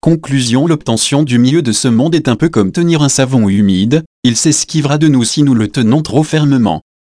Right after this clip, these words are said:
Comme l'étoile qui peut être mieux vue en regardant quelque chose d'autre, le mieux de cette vie vient à nous quand nous faisons la vie venir notre poursuite en chef.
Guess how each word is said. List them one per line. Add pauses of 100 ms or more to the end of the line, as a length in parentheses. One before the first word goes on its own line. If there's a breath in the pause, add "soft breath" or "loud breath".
(200)
Comme
l'étoile
qui
peut
être
mieux
vue
en
regardant
quelque
chose
d'autre, (200)
le
mieux
de
cette
vie
vient
à
nous
quand
nous
faisons
la
vie
venir
notre
poursuite
en
chef.